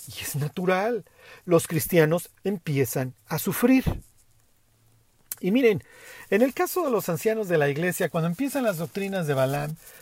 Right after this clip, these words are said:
hay muchos cristianos, vamos, en el, en el mundo, que tienen una profunda relación con Dios, conocen al que es del, conocen al que es desde el principio. El,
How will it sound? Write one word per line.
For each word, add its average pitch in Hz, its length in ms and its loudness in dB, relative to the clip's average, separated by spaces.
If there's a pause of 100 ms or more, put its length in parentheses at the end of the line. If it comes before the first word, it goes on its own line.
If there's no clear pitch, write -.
(840)
hay 262 120 2
muchos 254 320 -4
cristianos, 175 500 0 (560)
vamos, 120 320 -8
en 151 160 -6
el, 143 200 -6 (920)
en 156 160 0
el 143 180 2
mundo, 156 480 4 (1900)
que 240 80 -2
tienen 240 460 0
una 226 160 0
profunda 208 500 2
relación 165 460 0
con 147 240 -4
Dios, 139 360 0
conocen 208 480 4
al 175 140 2
que 202 120 2
es 180 80 2
del, 180 140 0 (540)
conocen 208 400 -2
al 180 140 -2
que 185 80 0
es 180 80 -4
desde 160 180 -4
el 123 60 -6
principio. 156 580 -10 (540)
El, 175 120 0